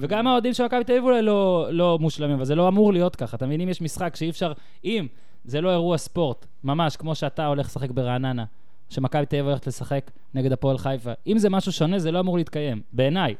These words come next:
Speaker 1: עזוב עכשיו מ-, מי צודק,
Speaker 2: אני
Speaker 1: מי
Speaker 2: מסכים
Speaker 1: זה.
Speaker 2: איתך במאה אחוז, מסכים איתך במאה אחוז, ואני חושב ש-, שלא נותנים על זה מספיק את הדעת.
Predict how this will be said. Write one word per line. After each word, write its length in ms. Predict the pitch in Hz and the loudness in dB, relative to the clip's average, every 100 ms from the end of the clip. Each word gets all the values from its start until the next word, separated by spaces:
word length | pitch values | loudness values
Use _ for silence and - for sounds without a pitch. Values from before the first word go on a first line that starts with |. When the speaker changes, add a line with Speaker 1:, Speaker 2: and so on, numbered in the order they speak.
| - | -6
Speaker 1:
עזוב 260 | 135 233 | -2 0
עכשיו 180 | 254 247 214 | 0 -2 0
מ-, 220 | 214 196 | 0 0
מי 100 | 202 | -2
צודק, 240 | 196 190 196 | 0 0 0
Speaker 2:
אני 80 | 190 | 0
Speaker 1:
מי 60 | |
Speaker 2:
מסכים 140 | 170 165 | -2 -2
Speaker 1:
זה. 120 | 170 | -2
Speaker 2:
איתך 140 | 156 | -4
במאה 280 | 147 147 160 | -6 -6 -6
אחוז, 320 | - 151 185 - - | -6 -8 -10 -12 -12
מסכים 260 | 139 131 165 | -12 -12 -10
איתך 140 | 156 | -10
במאה 260 | 139 135 151 | -10 -8 -8
אחוז, 300 | 135 185 170 | -8 -8 -8
ואני 160 | 139 135 | -8 -8
חושב 280 | 139 175 | -10 -10
ש-, 160 | 175 - 160 143 135 135 | -10 -10 -8 -8 -8 -10
שלא 280 | - 147 165 | -10 -8 -6
נותנים 220 | 160 165 | -6 -6
על 60 | 151 | -6
זה 80 | 131 | -6
מספיק 240 | 120 147 | -8 -10
את 60 | 131 | -6
הדעת. 340 | 135 120 - | -4 -4 -6